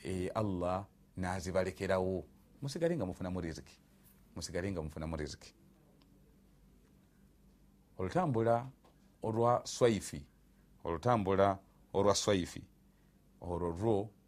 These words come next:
lwalinga lugenda Shaami. Ate olutambula olwa Shitaa'i, olwo lwo lwali lugenda Yaman, nga gye bajja emmaali, gye bajja kago, gye bajja ebyobusuubuzi.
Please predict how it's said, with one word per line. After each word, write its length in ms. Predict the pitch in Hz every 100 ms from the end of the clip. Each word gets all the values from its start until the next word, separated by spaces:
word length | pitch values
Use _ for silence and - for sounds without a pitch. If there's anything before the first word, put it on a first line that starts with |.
| _ -
lwalinga 400 | 92 92 95 92
lugenda 340 | 85 82 85 78
Shaami. 520 | - 80 76 69 69 - - _ - _ _ -
Ate 220 | 87 90 113
olutambula 880 | 101 92 - 113 98 92 92 95 - - - -
olwa 200 | 95 98
Shitaa'i, 640 | - 95 98 98 101 78 - - _ _ _ _
olwo 260 | 90 87 85
lwo 380 | 87 113 101 113 - -
lwali 180 | 92 92
lugenda 580 | 85 80 82 82 80 80 -
Yaman, 400 | 85 90 85 71 71 - - - - - _ _ -
nga 140 | 82
gye 120 | 78
bajja 260 | 82 80 95
emmaali, 500 | 95 87 85 82 123 -
gye 100 | 80
bajja 300 | 76 87 92
kago, 380 | - 104 104
gye 120 | 101 80
bajja 240 | 76 87
ebyobusuubuzi. 720 | 82 78 76 78 73 69 -